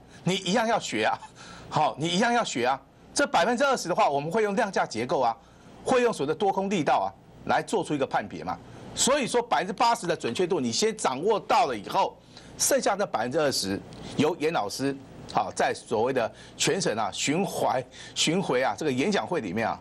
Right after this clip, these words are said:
我相信我都会利用两个小时的时间啊，来帮各位做出个说明啊。所以说今天的盘势一开出来非常明显，啊，这个胜确，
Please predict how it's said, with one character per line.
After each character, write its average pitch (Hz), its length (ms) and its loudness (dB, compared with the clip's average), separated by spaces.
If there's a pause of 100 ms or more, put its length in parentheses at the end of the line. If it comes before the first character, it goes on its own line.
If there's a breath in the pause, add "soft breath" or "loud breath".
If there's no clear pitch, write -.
(140)
我 107 100 2
相 180 180 2
信 170 120 -4
我 95 80 -4
都 165 140 2
会 160 80 2
利 196 140 0
用 151 180 0 (160)
两 143 160 2
个 190 80 -4
小 131 120 0
时 110 60 -4
的 123 80 -6
时 117 100 -8
间 123 220 0
啊， 98 100 -2 (380 loud breath)
来 120 180 2
帮 139 220 -4
各 143 140 0
位 131 80 0
做 131 120 -2
出 120 100 -4
个 110 60 2
说 117 220 0
明 85 180 -6
啊。 82 120 -2
所 277 160 2
以 - 20 2
说 247 80 2
今 269 160 0
天 277 100 2
的 240 60 0
盘 151 220 -2
势 185 80 -8
一 202 80 -6
开 202 180 0
出 185 60 0
来 170 60 0
非 277 140 -2
常 226 140 2
明 196 160 0
显， 214 180 0 (640 loud breath)
啊， 113 240 2 (540 loud breath)
这 262 80 2
个 233 260 4
胜 254 320 0
确， 185 400 0